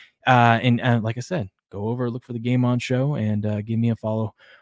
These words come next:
while you're there. But great news, good thing for Rumble. I'm excited for them. I'm happy for them. This is, this is gonna be great. Let me know what you think in the comments below, though.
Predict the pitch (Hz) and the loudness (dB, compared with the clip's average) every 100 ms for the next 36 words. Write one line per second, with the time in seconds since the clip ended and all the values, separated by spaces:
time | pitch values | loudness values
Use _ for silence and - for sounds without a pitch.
0 | _ 113 113 113 123 117 110 160 233 233 | _ 0 2 4 4 2 6 8 8 8
1 | 180 170 165 - - _ 165 180 170 143 | 6 8 4 0 -8 _ 6 6 4 0
2 | 135 123 113 123 117 120 120 123 131 117 | 2 0 2 4 4 2 2 4 2 2
3 | - 117 113 104 110 107 107 107 107 110 | 0 0 0 0 -2 0 0 0 0 0
4 | 107 101 110 107 110 107 113 - 101 - | 0 -2 -4 -2 0 0 -2 -4 -6 -8
5 | _ _ _ - 123 113 107 107 104 117 | _ _ _ -6 -4 -4 -2 -2 0 2
6 | 120 196 202 190 170 - 208 - 139 107 | 6 8 8 8 6 4 -2 0 0 2
7 | 101 101 104 101 101 - 107 107 113 107 | 0 -2 -2 -2 -4 -6 -6 -4 -4 -2
8 | 110 131 | -2 -2